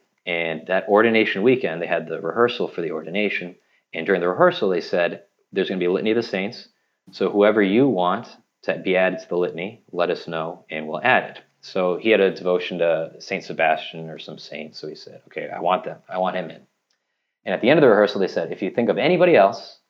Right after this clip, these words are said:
just send us an email and we'll get him in for the ordination." So that night, he wakes up in the middle of the night and he's just got on his heart "Saint Philip Neri, Saint Philip Neri. I don't know why.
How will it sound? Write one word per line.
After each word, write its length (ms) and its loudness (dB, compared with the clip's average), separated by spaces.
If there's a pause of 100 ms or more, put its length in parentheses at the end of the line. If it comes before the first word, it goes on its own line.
(140)
just 180 -16
send 200 2
us 100 -2
an 80 -4
email 640 -2
and 100 -6
we'll 140 2
get 160 0
him 120 -4
in 200 -6 (160)
for 80 -10
the 80 -6
ordination." 640 -10 (1040)
So 520 4 (160)
that 240 4
night, 400 -2 (140)
he 100 -10
wakes 380 0
up 80 0
in 80 -8
the 40 -2
middle 240 0
of 80 -4
the 60 -4
night 200 -4 (360)
and 100 -10
he's 140 -8
just 240 -10
got 360 4 (140)
on 200 2
his 120 -2
heart 440 -4 (220)
"Saint 320 -6
Philip 200 -2
Neri, 300 -6
Saint 260 -10
Philip 200 -4
Neri. 240 -12
I 140 4
don't 120 4
know 120 4
why. 420 2